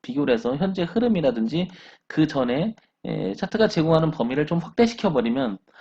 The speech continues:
그 주가가 가지고 있는 파동의 범위는 어느 정도 더 잘 이해할 수 있겠죠. 자, 그런 면에서 보면, 예, 여기가, 아, 만 육천구백 원, 여기는 일봉인데 만 육천구백 원이면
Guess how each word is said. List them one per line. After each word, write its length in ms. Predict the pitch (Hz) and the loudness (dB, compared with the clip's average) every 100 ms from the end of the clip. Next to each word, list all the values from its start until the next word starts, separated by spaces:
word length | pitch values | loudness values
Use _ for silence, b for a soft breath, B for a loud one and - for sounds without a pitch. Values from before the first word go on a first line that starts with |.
| B B - | B B -2
그 760 | 160 170 160 156 156 151 147 | 2 4 4 4 4 2 0
주가가 320 | 151 143 165 | -2 2 2
가지고 280 | 156 139 135 | 2 0 0
있는 180 | 143 143 | -2 -2
파동의 340 | - 254 240 | -2 0 2
범위는 260 | 208 151 107 | 2 0 0
어느 140 | 110 | 0
정도 220 | 117 117 123 | 0 -2 -2
더 280 | 135 185 180 | -2 -2 -6
잘 220 | - 113 | -8 -2
이해할 200 | 139 139 | 2 2
수 160 | - 113 | 0 -8
있겠죠. 400 | 98 - - 151 B B B B | -8 -8 -10 -12 B B B B
자, 180 | - 113 | -10 -6
그런 240 | - 170 185 | 0 2 4
면에서 260 | 175 175 | 4 2
보면, 460 | 160 131 110 151 214 107 | 0 0 0 0 -2 -2
예, 300 | 107 107 107 | -4 -4 -4
여기가, 520 | 135 143 120 131 113 - - | -4 -2 0 0 -4 -10 -10
아, 260 | 101 104 104 | -6 -4 0
만 240 | 127 139 | 2 0
육천구백 540 | 131 - 135 120 117 113 | -6 -8 -8 -6 -4 -2
원, 120 | 107 | -2
여기는 460 | 95 107 135 160 143 | -4 -4 -2 -2 0
일봉인데 760 | 175 175 165 113 107 143 175 | 0 2 0 0 0 -2 -4
만 160 | 107 123 | -4 -6
육천구백 540 | 127 - 123 117 117 107 | -8 -8 -10 -6 -4 -4
원이면 260 | 135 170 | -4 -6